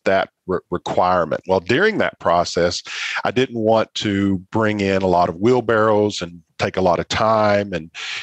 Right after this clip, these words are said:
and I thought, "Well, you know, why, uh, if I can carry this with a four-man crew, I think I can build an entire wall or a half roof system or a foundation system."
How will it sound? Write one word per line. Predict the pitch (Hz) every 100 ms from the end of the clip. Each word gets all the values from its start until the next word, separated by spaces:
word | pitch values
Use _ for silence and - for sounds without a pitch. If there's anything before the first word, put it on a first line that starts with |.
| -
and | - 95 95
I | 90
thought, | - 95 90
"Well, | 113 135
you | 120
know, | 107
why, | 92 98 107
uh, | - -
if | 95
I | 107
can | 104 101
carry | - 117 110
this | 113 117
with | 120
a | 107
four-man | - 101 98 92
crew, | 110 101
I |
think | 90 107
I | 95
can | 92 95
build | 92 90
an | 92
entire | 98 98 107 95 98
wall | 113 135 - - -
or | 87 92
a |
half | 87 98 92
roof | 123 - 92
system | - 87 - 85
or | 85 87
a |
foundation | 113 104 110 120 - 82
system." | - 82 -